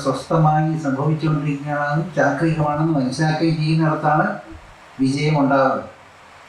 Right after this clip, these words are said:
അതിനെ ഭയക്കുന്നിടത്തോളം ഒരിക്കലും, അതായത് ഭഗവാൻ കൃഷ്ണൻ പറയാ, "സ്വല്പം അഭ്യസ്യ ധർമ്മസ്യ ത്രായതേ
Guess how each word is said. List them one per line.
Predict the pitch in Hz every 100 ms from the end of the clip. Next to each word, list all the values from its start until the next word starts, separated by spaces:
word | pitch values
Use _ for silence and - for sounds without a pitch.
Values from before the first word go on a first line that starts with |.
| - - -
അതിനെ | 147 185 156
ഭയക്കുന്നിടത്തോളം | 151 165 190 190 185 185 180 - - - - - - - - - - - - - - -
ഒരിക്കലും, | 131 135 165 165 139
അതായത് | 139 151 180 131
ഭഗവാൻ | 127 156 175 - - 156
കൃഷ്ണൻ | - 185 170
പറയാ, | 160 165 139 139 131 135 -
"സ്വല്പം | 135 - 185 165
അഭ്യസ്യ | 160 214 208 233 196
ധർമ്മസ്യ | 190 185 165 165 160 - - - - - - - - - -
ത്രായതേ | - - - 165 165 156